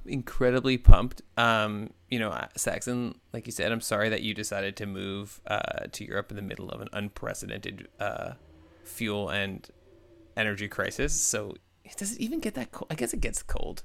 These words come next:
It gets cold in Europe. Okay, I take it back. Eastern Europe does get cold.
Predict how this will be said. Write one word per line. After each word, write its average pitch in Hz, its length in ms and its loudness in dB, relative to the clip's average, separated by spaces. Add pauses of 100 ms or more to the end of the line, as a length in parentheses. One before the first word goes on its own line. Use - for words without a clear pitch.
It 180 120 -2
gets 208 140 4
cold - 280 -4
in - 80 -10
Europe. 69 280 -8
Okay, - 360 -4
I - 20 -6
take - 220 -4
it - 100 6
back. - 300 -10
Eastern 160 300 -2
Europe 113 220 0
does 92 160 -6
get - 200 -6
cold. - 300 -6